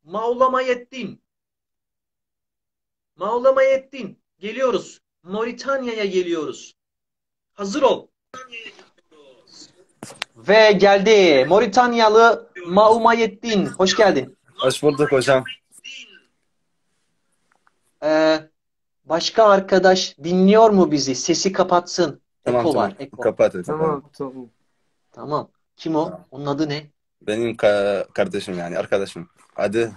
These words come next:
Speaker 1: Onun adı
Speaker 2: İsa.
Speaker 3: İsa.
Speaker 1: İsa. İsa, selamünaleyküm.
Speaker 3: Aleykümselam.
Speaker 1: Nasılsın İsa?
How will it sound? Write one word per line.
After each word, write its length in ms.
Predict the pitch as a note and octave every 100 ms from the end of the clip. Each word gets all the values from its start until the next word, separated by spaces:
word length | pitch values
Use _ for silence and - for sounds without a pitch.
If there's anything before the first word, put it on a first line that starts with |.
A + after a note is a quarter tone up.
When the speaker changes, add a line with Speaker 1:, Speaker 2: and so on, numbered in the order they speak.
| -
Speaker 1:
Onun 200 | C3 D3
adı 100 | G#2+
Speaker 2:
İsa. 280 | - F#2+ - -
Speaker 3:
İsa. 360 | E3 - C#3 - _ _ -
Speaker 1:
İsa. 400 | C#3 G#3 F3+ -
İsa, 300 | C3+ - F#3
selamünaleyküm. 800 | - D#3 F3+ F#3+ G#3 G3 C3+ - _ _ -
Speaker 3:
Aleykümselam. 720 | D3 D#3 E3 D#3 D#3 D3 C#3 - _ _ _ _ _ _ _ _
Speaker 1:
Nasılsın 420 | - E3+ A3+ G3+
İsa? 440 | G3 G#3 G#3+ D#3